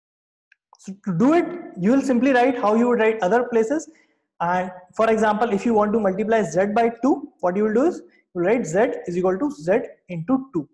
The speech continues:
And as you will see over here, the output is twenty. Now what is happening over here is when you've written z is equal to z into two,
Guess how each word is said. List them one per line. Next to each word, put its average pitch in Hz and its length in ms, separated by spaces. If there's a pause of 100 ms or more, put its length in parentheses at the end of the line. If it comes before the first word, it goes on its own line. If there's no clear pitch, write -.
(380)
And 233 220
as 226 180
you 262 100
will 262 100
see 269 120
over 254 140
here, 294 200
the 226 80
output 185 340
is 302 100
twenty. 151 380 (400)
Now 311 160
what 233 200
is 349 100
happening 285 300
over 294 160
here 269 160
is 311 160
when 226 200
you've 311 120
written 277 280
z 196 120
is 240 180
equal 247 180
to 254 140
z 180 220 (140)
into 196 300
two, 156 140